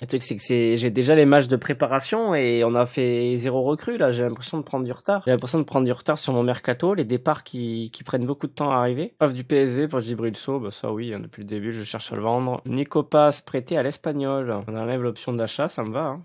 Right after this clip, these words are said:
En vrai, je pense que je vais quand même prendre Calvin Ramsey parce que j'imagine qu'il aura une forte valeur, euh,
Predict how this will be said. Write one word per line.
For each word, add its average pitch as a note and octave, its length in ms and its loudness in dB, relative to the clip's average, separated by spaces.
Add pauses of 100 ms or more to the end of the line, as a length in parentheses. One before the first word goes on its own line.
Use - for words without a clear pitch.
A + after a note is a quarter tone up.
En C3 80 4
vrai, D#3+ 140 8
je E3 60 -6
pense D#3+ 220 2
que - 80 -2
je A2 80 0
vais A2 80 -4
quand C3 120 4
même C#3 120 4
prendre C#3 220 2
Calvin B2+ 320 2
Ramsey A2 400 -2
parce - 220 -12
que G2+ 300 -8
j'imagine A#2 840 -4
qu'il G#2+ 220 -8
aura G#2 140 -2
une G#2 180 -4
forte - 340 -4
valeur, A2 420 0
euh, G2 180 -2